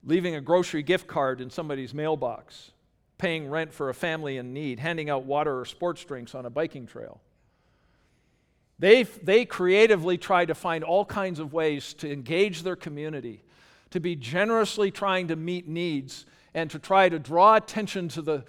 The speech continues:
Christ in them by doing what Jesus did, and that is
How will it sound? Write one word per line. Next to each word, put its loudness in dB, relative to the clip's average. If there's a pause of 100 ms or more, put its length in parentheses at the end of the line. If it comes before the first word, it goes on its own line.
(140)
Christ -2
in -2
them -4 (1120)
by -2
doing -2
what -2
Jesus -6
did, -6
and -6
that -2
is -6